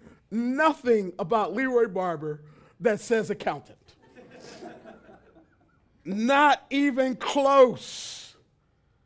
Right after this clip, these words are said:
And that lasted about two years, and my now wife, who was, um,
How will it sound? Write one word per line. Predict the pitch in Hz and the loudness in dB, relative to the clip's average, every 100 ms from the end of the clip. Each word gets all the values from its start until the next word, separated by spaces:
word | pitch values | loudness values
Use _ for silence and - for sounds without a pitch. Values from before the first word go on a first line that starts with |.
| _ _ _ _ _ _ _ _ _ _ _ _ _ _ _ _ _ _ _ _ | _ _ _ _ _ _ _ _ _ _ _ _ _ _ _ _ _ _ _ _
And | 302 285 269 254 - | 2 4 2 -2 -2
that | 202 269 220 | 0 2 0
lasted | 233 220 226 220 | -2 -2 -4 -2
about | 165 156 233 254 240 - - | -4 -4 -2 0 0 -2 -10
two | - 240 220 | -8 -8 -6
years, | 190 180 180 190 196 - - - - | -4 -4 -4 -6 -10 -16 -20 -12 -6
and | 214 | -4
my | 202 202 | -4 -2
now | 220 233 | -2 -2
wife, | 202 185 220 185 185 - _ _ _ _ _ | -2 -4 -4 -6 -10 -16 _ _ _ _ _
who | 233 226 | -8 -2
was, | 208 202 180 208 - _ - | -2 -2 -6 -14 -20 _ -6
um, | 196 180 170 160 | -2 -2 -2 -8